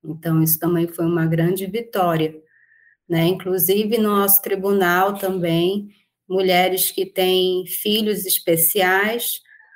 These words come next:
também podem optar pelo teletrabalho, tem essa opção.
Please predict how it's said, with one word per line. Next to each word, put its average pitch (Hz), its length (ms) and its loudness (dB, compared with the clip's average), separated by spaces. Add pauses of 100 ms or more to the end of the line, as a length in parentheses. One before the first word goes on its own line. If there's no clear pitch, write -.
(240)
também 196 540 2
podem 202 540 0
optar 196 580 -2
pelo 196 220 -4
teletrabalho, 190 800 0
tem 175 220 2
essa 180 240 2
opção. 185 540 2